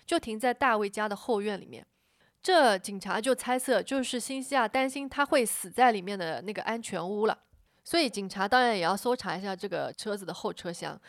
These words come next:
他们呢，就打开了这个卡车后车厢的门，但是呢，一副所有人都没见过的骇人景象展现在他们的面前。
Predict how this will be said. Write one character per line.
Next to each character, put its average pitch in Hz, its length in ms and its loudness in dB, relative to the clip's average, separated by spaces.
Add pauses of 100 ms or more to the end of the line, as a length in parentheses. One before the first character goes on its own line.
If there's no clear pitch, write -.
(240)
他 302 160 2
们 277 100 0
呢， 196 100 2
就 240 140 0
打 - 240 -2
开 - 160 -4
了 226 80 0
这 220 100 -6
个 226 120 -2
卡 - 240 -12
车 196 200 -6
后 214 160 -2
车 202 120 -4
厢 202 180 -6
的 196 80 -8
门， - 300 -14 (240)
但 240 160 0
是 220 160 -4
呢， 180 260 -4
一 202 140 -10
副 214 300 -2
所 196 300 0
有 247 160 4
人 175 200 -4
都 226 180 -2
没 190 200 -6
见 214 240 -2
过 196 160 -2
的 175 80 -4
骇 214 340 0
人 185 180 -6
景 190 220 -12
象 175 260 -8
展 - 240 -8
现 233 180 -4
在 196 140 -6
他 - 140 -12
们 190 100 -10
的 185 60 -8
面 190 180 -10
前。 - 180 -18